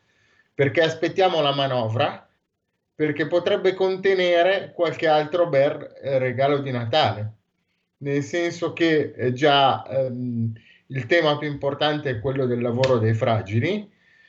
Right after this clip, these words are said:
Ci sono già delle indicazioni dai giornali, anche se, ehm, aspettiamo il testo.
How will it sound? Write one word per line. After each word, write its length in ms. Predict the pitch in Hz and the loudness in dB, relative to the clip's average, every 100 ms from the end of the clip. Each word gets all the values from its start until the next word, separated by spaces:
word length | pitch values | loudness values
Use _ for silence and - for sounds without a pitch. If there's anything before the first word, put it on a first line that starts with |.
| _ _ _ _ _ _ _ _ _ | _ _ _ _ _ _ _ _ _
Ci 220 | - 185 | -6 -2
sono 420 | 180 214 214 190 | 2 4 6 6
già 260 | 175 175 180 | 4 4 4
delle 260 | 170 156 156 | 4 2 0
indicazioni 1080 | 143 135 143 135 160 160 151 143 139 127 | -4 -2 -2 -2 -4 -2 -2 -2 -4 -4
dai 240 | 127 131 120 | 0 2 2
giornali, 720 | 127 143 147 143 139 120 131 | 2 0 2 0 0 0 -2
anche 580 | 139 143 135 120 120 113 | 0 0 -2 -4 -2 0
se, 500 | 110 - 139 113 113 | -2 -2 0 0 -2
ehm, 1080 | 131 120 117 113 113 110 107 107 104 104 104 | -8 -6 -2 0 0 0 0 -2 -4 -4 -6
aspettiamo 580 | - 139 - 117 131 127 | -4 -2 0 2 2 2
il 120 | 113 | 0
testo. 720 | 110 101 107 - 208 240 - | 0 -2 -4 -2 0 0 -6